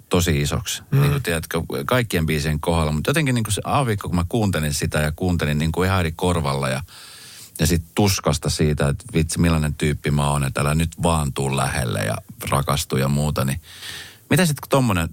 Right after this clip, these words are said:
Speaker 1: tommonen tulee ja se on sylkästy ulos ja muuta, niin mikä se fiilis sen jälkeen on? Se rakentaminen ja sit, kun
Speaker 2: No
Speaker 1: se
Speaker 2: se
Speaker 1: on
Speaker 2: siinä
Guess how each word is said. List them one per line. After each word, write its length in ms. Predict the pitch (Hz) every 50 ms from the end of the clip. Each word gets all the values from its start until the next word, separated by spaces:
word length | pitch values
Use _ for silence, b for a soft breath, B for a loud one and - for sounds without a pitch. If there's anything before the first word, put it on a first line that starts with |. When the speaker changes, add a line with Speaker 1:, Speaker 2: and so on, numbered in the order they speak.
| - -
Speaker 1:
tommonen 400 | - 117 107 98 85 76 73 71
tulee 260 | - 82 78 76 76
ja 160 | 67 65 65 64 - -
se 120 | - - 80
on 140 | 73 64 58 -
sylkästy 480 | - - 90 82 78 76 76 - -
ulos 440 | 71 73 78 76 69 67 67 - -
ja 80 | - - - - -
muuta, 260 | 76 78 73 65 - 67
niin 180 | 64 64 - -
mikä 200 | - 120 139 131
se 120 | 107 92
fiilis 380 | 90 - 101 87 76 67 - -
sen 120 | 69 67
jälkeen 320 | 64 60 60 - - - 53 53
on? 80 | 53 - - - - - _ - _ _ _ _ _ _ _ _ _ _ - _ _ - - - _ _ - _ - _ - _ _ _ - _ - - - - - _ _ - _ - _ - - _ _ _ - - - - _ _ - - - B B B B B B B
Se 120 | - -
rakentaminen 680 | 82 95 101 98 - 82 76 71 73 71 71 69 67 67
ja 100 | 65 67
sit, 160 | 69 73 71
kun 60 | -
Speaker 2:
No 40 | -
Speaker 1:
se 40 | -
Speaker 2:
se 60 | -
Speaker 1:
on 80 | 76 -
Speaker 2:
siinä 140 | - -